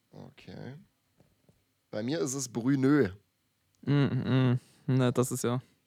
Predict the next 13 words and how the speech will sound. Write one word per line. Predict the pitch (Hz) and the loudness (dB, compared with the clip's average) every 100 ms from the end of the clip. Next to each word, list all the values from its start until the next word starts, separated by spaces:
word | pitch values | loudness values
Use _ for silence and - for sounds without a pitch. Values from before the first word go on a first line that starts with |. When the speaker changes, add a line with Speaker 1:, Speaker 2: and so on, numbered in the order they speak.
| _ _ 110 | _ _ 0
Speaker 1:
Lang | 127 160 | 2 2
nicht, | 165 151 - 123 | 0 0 -2 0
lang | 131 | 2
nicht | 165 165 - | 2 -2 -8
gesehen, | 127 147 123 | -2 0 0
alter | - 135 139 | -2 -2 -2
Freund, | - 143 156 160 | -2 2 2 0
äh, | - 147 147 139 | 0 2 4 2
hier | 139 | 0
bist | - - | -4 -4
du | 120 | -4
wieder. | 113 117 226 | 0 0 -2
<laughs> | - - - | -8 -12 -10